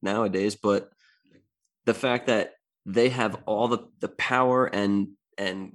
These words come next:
covert ability to do things behind the scenes, and then they do, and what's told to us is generally less than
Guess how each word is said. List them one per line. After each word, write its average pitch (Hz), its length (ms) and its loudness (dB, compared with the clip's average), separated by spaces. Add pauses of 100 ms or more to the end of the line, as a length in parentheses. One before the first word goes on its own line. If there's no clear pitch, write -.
covert 113 600 2
ability 110 500 4
to 107 140 -8
do 123 240 2
things 107 300 0
behind 110 320 0
the 101 60 0
scenes, 113 440 0
and 107 140 0
then 117 120 4
they 107 140 2
do, 110 360 2
and 104 320 -2
what's 113 240 -2
told 123 400 -2
to 98 200 0
us 98 240 -4 (380)
is 98 380 2 (760)
generally 143 580 4
less 117 340 2
than 110 380 2